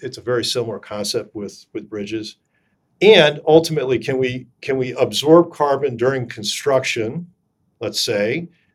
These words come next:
Can we absorb carbon through operation? And,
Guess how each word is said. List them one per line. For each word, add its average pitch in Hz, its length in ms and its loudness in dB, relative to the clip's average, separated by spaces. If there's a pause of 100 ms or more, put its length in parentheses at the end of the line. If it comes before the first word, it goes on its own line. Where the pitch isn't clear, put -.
(200)
Can 131 100 0
we 131 80 4
absorb 139 500 4
carbon 131 640 2 (360)
through 131 300 2
operation? 120 880 2 (300)
And, 135 220 0